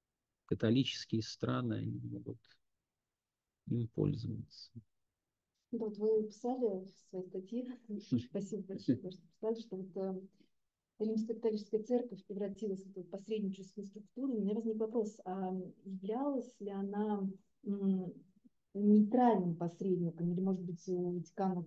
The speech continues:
Speaker 2: были какие-то собственные интересы вот, э, в этой войне конкретно?
Speaker 1: Ну, главные интересы, э, Святого Престола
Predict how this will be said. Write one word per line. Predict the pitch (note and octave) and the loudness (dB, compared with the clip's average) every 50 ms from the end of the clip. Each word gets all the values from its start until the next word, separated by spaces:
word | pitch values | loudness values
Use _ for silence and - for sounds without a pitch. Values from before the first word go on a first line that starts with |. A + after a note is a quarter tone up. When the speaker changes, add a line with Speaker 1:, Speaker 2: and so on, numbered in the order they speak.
| - _ - | -8 _ -10
Speaker 2:
были | F#3+ F#3 G#3 G3 | -4 -2 0 0
какие-то | - E3+ F#3 F#3+ F#3+ F3 | -2 -2 -6 -6 -6 -6
собственные | - - G#3+ G#3 G#3 - - F#3 F3 F3 F3 E3+ E3+ E3+ | 0 0 0 0 0 -6 -8 -6 -4 -2 -2 -2 -4 -4
интересы | E3 - G3+ F#3 E3+ E3 E3 E3 - - - - - - - G#3 - - _ _ _ _ _ | -4 -4 -4 -4 -2 -4 -6 -8 -10 -16 -14 -12 -12 -10 -12 -14 -16 -18 _ _ _ _ _
вот, | - F2+ E2+ - - - | -8 -6 -6 -8 -10 -10
э, | F#2+ F2+ F2 F2 - E3 - _ _ _ _ _ - | -8 -8 -8 -10 -12 -18 -20 _ _ _ _ _ -14
в | E3+ E3 E3 F3 F3 F3+ F3+ E3+ F#3 | -12 -10 -10 -10 -12 -12 -10 -4 -2
этой | F#3 F3+ F3+ F#3 F3 F3 F3 E3+ D#3+ | -2 -2 -2 -2 -2 -2 -2 -4 -4
войне | F3 F#3 F#3+ F#3+ F#3+ F#3+ F#3 E3+ - - - - | -2 0 4 4 6 6 6 4 0 -8 -10 -10
конкретно? | - F3+ E3+ - D#3+ D#3+ E3 - E3 E3 - _ _ _ _ _ _ _ - _ _ _ _ _ - | -8 -6 -4 -4 -6 -6 -8 -10 -14 -18 -18 _ _ _ _ _ _ _ -20 _ _ _ _ _ 12
Speaker 1:
Ну, | C3+ C3+ B2+ | 12 12 12
главные | B2 D#3 G3+ G#3+ G3 F#3 F#3 | 12 12 12 12 12 12 12
интересы, | F#3 D#3+ E3 F3 F3 F#3+ F3 E3 - - E3 D#3+ D3+ D3+ D3 C#3 C#3 C3+ C3 B2+ B2 B2 A#2+ A#2 A2+ | 12 12 12 12 12 12 12 12 12 10 10 12 12 12 10 10 8 6 6 4 6 6 8 8 8
э, | A2+ | 8
Святого | A2+ - C#3 C3+ C3 E3+ D#3+ D3+ D3 | 8 10 8 10 12 12 12 12 12
Престола | D3 C#3+ C#3+ C#3+ - - F#3+ F3+ D#3+ C#3 - | 12 10 10 10 10 10 12 12 12 12 12